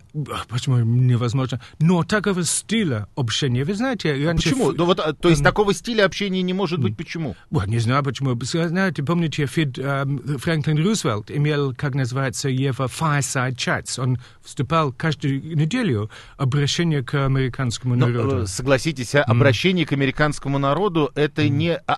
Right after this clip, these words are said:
Speaker 2: общение
Speaker 1: Конечно.
Speaker 2: с гражданином
Speaker 1: Да.
Speaker 2: напрямую,
Speaker 1: М.
Speaker 2: ведь вчера Путин разговаривал с конкретными людьми.
Speaker 1: Да. Не, не, не, это своеобразно, точно,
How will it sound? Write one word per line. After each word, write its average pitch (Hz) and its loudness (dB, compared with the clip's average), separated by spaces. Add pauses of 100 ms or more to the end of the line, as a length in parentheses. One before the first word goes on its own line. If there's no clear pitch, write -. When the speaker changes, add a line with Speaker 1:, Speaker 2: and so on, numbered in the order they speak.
Speaker 2:
общение 110 0 (180)
Speaker 1:
Конечно. 117 -4
Speaker 2:
с - -12
гражданином 143 2
Speaker 1:
Да. 110 -2
Speaker 2:
напрямую, 151 2
Speaker 1:
М. 135 2
Speaker 2:
ведь 135 0
вчера 226 0
Путин 185 -2
разговаривал 139 2 (140)
с - -16
конкретными 147 2
людьми. 131 -4
Speaker 1:
Да. 120 0 (340)
Не, 202 4
не, 202 4 (400)
не, 170 4
это 175 0
своеобразно, 117 0
точно, 143 0